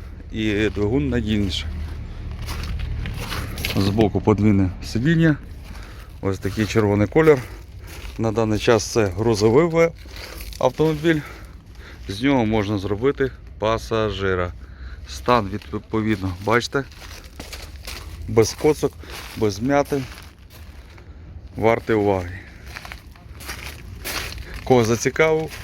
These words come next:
дев'ятнадцятий рік, вартість автомобіля шістнадцять дев'ятсот. Можна торгуватися. До перемоги.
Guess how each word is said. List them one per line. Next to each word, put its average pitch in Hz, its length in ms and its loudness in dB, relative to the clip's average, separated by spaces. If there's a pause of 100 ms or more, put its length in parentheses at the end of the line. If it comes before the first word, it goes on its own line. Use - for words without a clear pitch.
(800)
дев'ятнадцятий 113 680 2
рік, 160 260 2 (720)
вартість 113 420 4
автомобіля 110 520 2
шістнадцять 107 560 0
дев'ятсот. 104 420 2 (380)
Можна 98 320 2
торгуватися. 135 640 4 (1400)
До 117 120 4
перемоги. 139 640 6